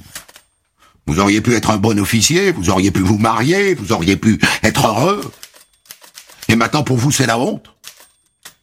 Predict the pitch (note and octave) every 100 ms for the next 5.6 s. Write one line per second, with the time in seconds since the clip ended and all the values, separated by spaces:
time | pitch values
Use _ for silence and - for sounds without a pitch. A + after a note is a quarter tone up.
0 | _ - - G#2 C3+ B2+ E2+ B2+ A#2 C4
1 | C4 - D2+ D#2 A1+ C2+ A1+ - - -
2 | - _ _ _ _ - - - _ _
3 | _ E2 G2+ D#3+ - _ _ _ - -
4 | - F2 F#2 E2 A2+ F2+ A2 - G#2+ F2+
5 | - D#2 D#2 G2+ C#3+ B2+